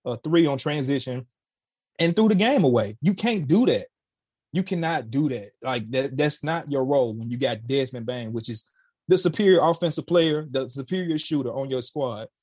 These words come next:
You got Jaren, which we paying a lot of money to do what he's out there doing, and he's a offensive and defensive mismatch. Like, use your tools. So, you know, if he can commit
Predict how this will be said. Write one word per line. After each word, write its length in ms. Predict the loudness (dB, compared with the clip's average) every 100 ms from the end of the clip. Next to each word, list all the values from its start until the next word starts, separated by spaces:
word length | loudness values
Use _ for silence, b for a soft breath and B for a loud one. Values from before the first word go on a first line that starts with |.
| _ _
You 80 | 0
got 240 | 0 2
Jaren, 340 | -2 -2 -2 -2
which 340 | -2 -4 -12 _
we 160 | -4 -2
paying 260 | -2 0
a 40 | 2
lot 200 | 2 2
of 60 |
money 280 | -2 -4 -6
to 340 | -4 -2 -2 -4 _ _ _ 0
do 300 | 2 2 -2
what 220 | -2 -2
he's 300 | -2 -4 -2
out 180 | -2 -4
there 140 | -6
doing, 360 | -6 -8 -8 -8
and 120 | -6
he's 220 | -4 0
a 180 | 0 0 -4 _ -6
offensive 600 | -6 -4 -6 -4 -6 -8 _ -4
and 200 | -2 0
defensive 440 | 0 0 0 -2
mismatch. 720 | -2 -2 -4 -8 -12 -14 -14 -16 _ _ _ _
Like, 180 | 0 2
use 320 | 6 8 8
your 120 | 6 4
tools. 580 | 4 4 2 -2 -10 -12 _ _ _
So, 400 | -2 4 4 4 0
you 100 | -2
know, 220 | -2 -4
if 340 | -6 -8 -4
he 120 | -4
can 180 | -2 -2
commit 460 | -2 0 4 2